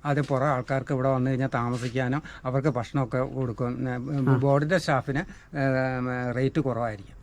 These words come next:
Speaker 2: ആ.
Speaker 1: അതിപ്പോ ഇങ്ങനെ ഇടിഞ്ഞു പൊളിഞ്ഞു പോയിട്ട്
Speaker 2: ആ.
Speaker 1: ഞാൻ ഈ ചേട്ടന് തമിഴ്നാട്ടിൽ നിന്ന് വന്ന് ഇവിടെ കൊട്ട നെയ്ത്
Speaker 2: ആ.
Speaker 1: ഇവിടെ ജീവിക്കുകയാണ്. അത് കാരണം
Speaker 2: അതെല്ലേ?
Speaker 1: കെ എസ് ഇ ബോർഡിന്റെ കെട്ടിടം അങ്ങനെ, ഏ, ഇവിടെ നില-,
Speaker 2: കൊടുത്തേക്കുന്നതാണ്.
Speaker 1: നില-,
Speaker 2: അതെ.
Speaker 1: നിലനിൽക്ക-,
Speaker 2: ആ.
Speaker 1: നിലനിൽക്കുക.
Speaker 2: ആ, പണ്ടത്തെ കെട്ടിടമാണെന്നാ പറഞ്ഞ കെ സി ബിയുടെ.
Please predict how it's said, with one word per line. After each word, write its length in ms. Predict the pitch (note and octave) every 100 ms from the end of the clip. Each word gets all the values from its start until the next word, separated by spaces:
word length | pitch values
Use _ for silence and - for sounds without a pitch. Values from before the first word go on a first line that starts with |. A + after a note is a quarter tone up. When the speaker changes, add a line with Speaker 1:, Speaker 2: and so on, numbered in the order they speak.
| -
Speaker 2:
ആ. 140 | B2+ G#2+ -
Speaker 1:
അതിപ്പോ 260 | C#3 D3+ D#3+
ഇങ്ങനെ 260 | D#3 D#3
ഇടിഞ്ഞു 320 | D#3+ C#3 C#3
പൊളിഞ്ഞു 260 | D#3+ C3 C#3
പോയിട്ട് 360 | B2 A#2+ A#2+ C#3+
Speaker 2:
ആ. 60 |
Speaker 1:
ഞാൻ 180 | C3 A#2+ B2+
ഈ 120 | D3
ചേട്ടന് 400 | D3 C3 C3 C3 C3
തമിഴ്നാട്ടിൽ 420 | A#2+ B2 B2 A#2
നിന്ന് 120 | C3+
വന്ന് 200 | B2 A#2+
ഇവിടെ 220 | A#2 A#2+
കൊട്ട 280 | A#2 A#2+ -
നെയ്ത് 300 | C#3+ A2+ A#2 - - - -
Speaker 2:
ആ. 100 | B2+
Speaker 1:
ഇവിടെ 380 | A#2+ B2+ C3+ C#3+
ജീവിക്കുകയാണ്. 540 | C3 B2+ B2 B2 G2+
അത് 160 | A2 B2
കാരണം 180 | C3 B2+
Speaker 2:
അതെല്ലേ? 180 | B2 B2+
Speaker 1:
കെ 60 |
എസ് 60 | B2
ഇ 60 |
ബോർഡിന്റെ 440 | C3+ D3 C#3+ D3 C#3+
കെട്ടിടം 220 | C3 C3 C#3+
അങ്ങനെ, 180 | C#3
ഏ, 460 | C3 - - C3 A#2+
ഇവിടെ 180 | A#2 B2+
നില-, 60 |
Speaker 2:
കൊടുത്തേക്കുന്നതാണ്. 720 | C3 C#3+ D#3 D3 C#3 A#2+ B2
Speaker 1:
നില-, 100 | A#2+
Speaker 2:
അതെ. 200 | B2+ A#2 A2+
Speaker 1:
നിലനിൽക്ക-, 640 | C3+ C3 C3 B2 A#2+ G#2+ -
Speaker 2:
ആ. 40 | D#3
Speaker 1:
നിലനിൽക്കുക. 500 | D3 C3 C#3 - F#2 -
Speaker 2:
ആ, 160 | C3+ A2+ - -
പണ്ടത്തെ 240 | C3+ C#3
കെട്ടിടമാണെന്നാ 500 | C#3+ C#3 D3 D3 C#3
പറഞ്ഞ 220 | B2+ B2
കെ 120 | B2 A#2+
സി 160 | C3+
ബിയുടെ. 220 | B2 A#2+